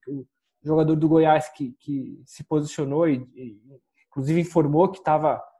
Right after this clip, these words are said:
infectado e o nome dos outros jogadores. E esses caras vão ficar trombando toda hora na grande área ali. E aí, você tá colocando os seus jogadores em risco.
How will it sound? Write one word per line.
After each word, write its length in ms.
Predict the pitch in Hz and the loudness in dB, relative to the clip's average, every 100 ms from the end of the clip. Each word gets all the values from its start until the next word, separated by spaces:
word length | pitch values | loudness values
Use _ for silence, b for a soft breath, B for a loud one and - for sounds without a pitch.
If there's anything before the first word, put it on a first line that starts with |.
| _ - | _ -20
infectado 720 | 139 151 - - 139 175 151 | -10 -8 -6 -2 2 2 0
e 20 | |
o 40 | 147 | -2
nome 180 | 151 | -4
dos 100 | 139 | -4
outros 160 | 143 147 | -6 -6
jogadores. 460 | 143 131 156 202 - _ _ | -4 -2 -2 -4 -8 _ _
E 60 | 339 | -6
esses 220 | 311 311 | -4 0
caras 200 | 196 185 | 2 2
vão 120 | 233 | 2
ficar 180 | 277 311 | 0 0
trombando 500 | 311 370 320 240 269 | 2 4 6 6 4
toda 240 | 277 285 | -2 2
hora 200 | 247 190 | 4 4
na 140 | 208 254 | 2 -2
grande 280 | 262 285 294 | -2 -2 0
área 240 | 277 247 | 2 2
ali. 280 | 165 202 170 | 2 -2 -4
E 80 | 190 | 0
aí, 360 | 277 233 147 | 0 0 -2
você 160 | 135 - | -6 -10
tá 140 | 151 | -8
colocando 360 | 175 208 196 220 | -4 -4 -2 -4
os 80 | 220 | -2
seus 220 | 220 240 | 0 2
jogadores 460 | 262 226 190 202 240 | 2 2 2 0 -2
em 100 | 262 | -8
risco. 380 | 240 247 - | -6 -6 -8